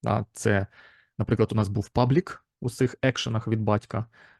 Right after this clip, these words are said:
але ми от, наприклад, нічого не пишемо, це у нас, типу, дефолтний модифікатор доступу, package private він називається. В общем, просто пишемо, що у нас буде void action,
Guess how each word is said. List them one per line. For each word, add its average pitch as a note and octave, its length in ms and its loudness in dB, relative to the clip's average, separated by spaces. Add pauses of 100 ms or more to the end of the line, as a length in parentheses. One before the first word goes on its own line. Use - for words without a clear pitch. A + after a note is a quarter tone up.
але A#2+ 260 4
ми A#2+ 160 2
от, A2 180 0
наприклад, G2+ 460 -2
нічого B2 360 4
не A2+ 100 2
пишемо, C#3 380 0
це - 140 -2
у A#2+ 60 2
нас, G#2+ 140 0
типу, - 220 -6
дефолтний G#2 480 0
модифікатор - 580 -2
доступу, E3+ 400 -2
package - 360 -2
private G2 420 0
він G2+ 140 0
називається. D3+ 520 0 (360)
В - 40 0
общем, A2 200 0
просто D3 360 2
пишемо, G#2 440 -4
що - 140 -8
у A2+ 40 0
нас G#2+ 160 0
буде G2+ 320 -4 (360)
void A2+ 500 2 (1160)
action, F3 460 0